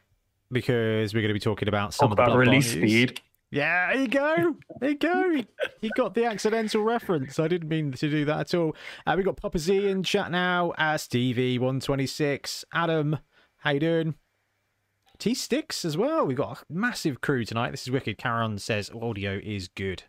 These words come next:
Speaker 1: Beautiful. Beautiful, beautiful, beautiful. Go- Right, I better flick this over to the other page and then select this feed here. I realise that I'm t-, recording this and this is actually gonna go out on the podcast bit,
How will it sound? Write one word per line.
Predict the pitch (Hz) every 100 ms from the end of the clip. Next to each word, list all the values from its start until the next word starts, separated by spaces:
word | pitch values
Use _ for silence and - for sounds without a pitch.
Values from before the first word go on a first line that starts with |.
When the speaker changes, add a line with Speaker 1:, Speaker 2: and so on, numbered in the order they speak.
| _
Speaker 1:
Beautiful. | - 117 113 104 92 _ _
Beautiful, | 131 135 135
beautiful, | 135 131 123
beautiful. | 147 147 131
Go- | 135 120 - - - - - - -
Right, | 165 233 95 - -
I | 202
better | 220 107 92 110
flick | - 160 170 -
this | 117 104
over | 113 110 87 80 110 _ 85
to | - - 104 98
the | 90 95 95 -
other | 135 131
page | 117 - 90 78 95 - - - _
and | 110 101 95
then | 107 104 104 101
select | - - 104 107 - - 110 143
this | 196 - - -
feed | - 160 151 143 123
here. | - 98 90 190 - _
I | 101
realise | 127 131 196 190
that |
I'm | 98
t-, | 196 - 104
recording | 104 120 101 87
this | 90 92 -
and | 98
this | 98
is | 95
actually | 101 95 98
gonna | 90
go | 92 92
out | 90
on | 92
the |
podcast | 90 95 - 90 -
bit, | 104